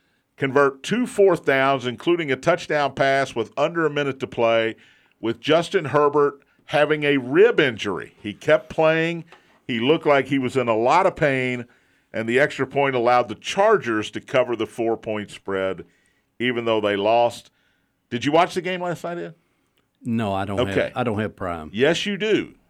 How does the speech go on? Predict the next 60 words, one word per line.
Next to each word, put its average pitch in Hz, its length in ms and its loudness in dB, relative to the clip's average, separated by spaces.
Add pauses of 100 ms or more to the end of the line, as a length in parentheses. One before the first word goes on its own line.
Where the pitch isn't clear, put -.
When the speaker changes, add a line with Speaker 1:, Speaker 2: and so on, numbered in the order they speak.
(280)
Speaker 1:
I'm 101 140 -10
Speaker 2:
Well, 123 80 -2
Speaker 1:
telling 156 300 4
you, 127 60 0
Speaker 2:
my 131 60 2
Speaker 1:
you 98 140 -4
Speaker 2:
smart 180 220 6
Speaker 1:
do. - 60 -8
Speaker 2:
T 165 180 4
V 131 300 2
is 101 100 -8
not 123 200 -2
smart 117 280 -4
enough 92 240 -6
to - 580 0
Speaker 1:
<laughs> - 20 -8
No, 135 320 4
no. 110 360 2 (100)
The 123 180 4
user 147 500 2
of 107 120 0
the 101 80 -2
smart 104 380 -2
T 101 160 -4
V 90 100 -4 (120)
isn't 85 80 -2
Speaker 2:
<laughs> 98 280 -4
Speaker 1:
smart 85 200 -4
Speaker 2:
Okay, 71 240 -12
Speaker 1:
enough. - 20 -16
Speaker 2:
all 101 60 -12 (220)
right. 71 140 -10
Speaker 1:
Let's 135 160 -2
be 135 180 0
honest. 113 300 0 (440)
Um, 139 520 2
again, 180 320 -4
a 175 60 0
lot 160 180 2
of 240 100 -4
people 196 500 -2 (160)
didn't 175 200 -2
see 208 160 -6
the 208 80 -10
game 214 360 -6 (320)
because 127 400 0
a 117 60 0
lot 101 260 2
of - 80 -6
people, 143 500 -4
usually 147 460 -2
my 127 280 4
age 151 400 0
or 113 80 -2
fifty 160 420 -2
and 147 120 2
older, 107 320 2
I 95 60 2
will 95 160 -4
say, 104 340 -4